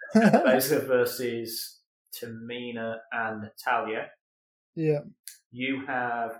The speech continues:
Speaker 2: Nia and Shayna versus the Riot Squad, yes?
Speaker 1: Yeah. Uh, Champs retain.
Speaker 2: Ah, interesting, interesting. All the way, baby. They're going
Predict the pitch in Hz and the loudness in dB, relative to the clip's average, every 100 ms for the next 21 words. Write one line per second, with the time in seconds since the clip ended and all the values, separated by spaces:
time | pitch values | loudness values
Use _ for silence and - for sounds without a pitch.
0 | - 123 120 117 110 - 120 110 110 113 | -10 -4 -2 -2 -4 -6 -8 -6 -6 -6
1 | 107 110 135 131 175 233 127 104 - - | -6 -8 -8 -8 -2 2 2 2 -4 -12
2 | - - - - _ 123 277 - - _ | -14 -12 -12 -18 _ -8 -8 -10 -20 _
3 | - 165 151 135 - 131 _ _ _ _ | -12 -4 -2 -2 -6 -18 _ _ _ _
4 | _ _ 147 151 151 147 - 180 156 156 | _ _ 2 4 6 4 2 -2 -2 -6
5 | 143 143 135 139 - _ _ _ _ _ | -6 -6 -6 -10 -14 _ _ _ _ _
6 | _ _ _ _ - 190 508 - - - | _ _ _ _ -6 0 2 2 2 -2
7 | 101 147 - - 214 - 123 120 - - | -4 -6 -6 -4 -2 -2 -8 -12 -14 -14
8 | - 240 - - - _ _ _ _ _ | -8 -6 -6 -10 -18 _ _ _ _ _
9 | _ _ _ _ _ _ _ _ 160 156 | _ _ _ _ _ _ _ _ 2 4
10 | 170 185 196 - 151 160 196 196 151 117 | 4 2 0 -6 -4 0 2 6 6 6
11 | 113 113 113 127 131 - _ _ _ - | 4 2 2 2 -2 -14 _ _ _ 0
12 | 131 123 143 143 120 | 2 4 6 6 6